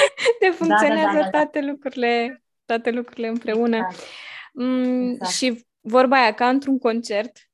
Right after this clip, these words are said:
Speaker 2: când, uh, vioara trebuie să fie acordată <laughs> și pianul trebuie să fie <laughs> după sau înainte de vioară. Um,
Speaker 1: Mhm.
Speaker 2: partea asta de menstruație conștientă,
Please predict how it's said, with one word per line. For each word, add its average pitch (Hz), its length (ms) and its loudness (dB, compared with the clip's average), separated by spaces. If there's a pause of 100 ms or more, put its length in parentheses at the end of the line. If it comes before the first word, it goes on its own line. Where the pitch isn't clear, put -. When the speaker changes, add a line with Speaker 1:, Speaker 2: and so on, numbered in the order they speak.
(120)
Speaker 2:
când, 226 300 -6
uh, 208 360 -4
vioara 226 560 0
trebuie 220 260 -2
să 214 140 -10
fie 214 160 -2
acordată 220 680 -2
<laughs> 277 60 -6
și 254 120 -4
pianul 262 400 -2
trebuie 262 160 -4
să 254 120 0
fie 247 600 -2 (100)
<laughs> 220 260 -8
după 247 280 -4
sau 226 160 -4
înainte 220 280 -4
de 240 80 -2
vioară. 220 380 -8 (600)
Um, 269 220 2
Speaker 1:
Mhm. 262 720 -2
Speaker 2:
partea 330 280 2
asta 370 220 2
de 247 500 0 (220)
menstruație 277 1040 -2
conștientă, 240 1080 -8